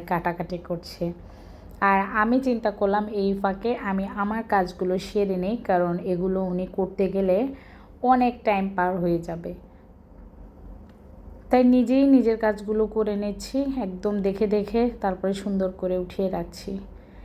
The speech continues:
এপাশে ধনেপাতাগুলো সুন্দর করে কেটে নিয়ে তারপরে এরকম ফ্রেশ করে ধুয়ে তারপরে মেলে দিব, তাতে করে বেশ কিছুদিন ভালো থাকবে।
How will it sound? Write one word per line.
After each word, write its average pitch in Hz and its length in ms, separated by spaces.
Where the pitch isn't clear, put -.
এপাশে 196 360
ধনেপাতাগুলো 196 880
সুন্দর 196 360
করে 185 380
কেটে 196 300
নিয়ে 190 440
তারপরে 185 580
এরকম 190 320
ফ্রেশ 196 480
করে 185 320
ধুয়ে 196 380
তারপরে 185 480
মেলে 170 320
দিব, 165 360
তাতে 185 240
করে 214 200
বেশ 240 280
কিছুদিন 196 880
ভালো 185 320
থাকবে। 180 460